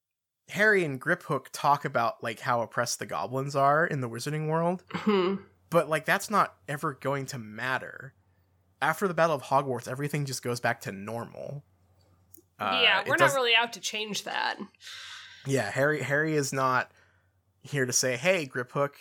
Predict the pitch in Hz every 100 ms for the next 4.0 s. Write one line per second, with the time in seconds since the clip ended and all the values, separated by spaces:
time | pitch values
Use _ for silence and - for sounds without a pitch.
0 | - 147 190 180 135 123 139 147 127 117
1 | 110 104 - 101 104 127 151 175 160 165
2 | 147 107 87 _ _ _ _ _ - -
3 | 127 110 - 127 101 - 107 85 76